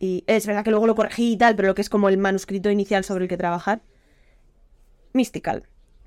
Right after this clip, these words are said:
Chicas mágicas, rollo Sailor Moon, ca-, mm, las Wits, etcétera, etcétera, eh, que consiguen poderes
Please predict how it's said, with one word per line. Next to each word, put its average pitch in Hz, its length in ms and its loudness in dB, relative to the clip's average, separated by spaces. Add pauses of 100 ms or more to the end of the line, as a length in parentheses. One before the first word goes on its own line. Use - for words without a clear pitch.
(560)
Chicas 214 260 -2
mágicas, 233 540 -4 (540)
rollo 185 380 0
Sailor 196 260 0
Moon, 208 420 0
ca-, - 220 -4
mm, 196 280 -2
las 180 200 -2
Wits, 220 680 0 (220)
etcétera, 202 420 0
etcétera, 220 400 0 (520)
eh, 190 720 0 (140)
que 185 340 -2 (160)
consiguen 202 560 -4
poderes 214 720 -2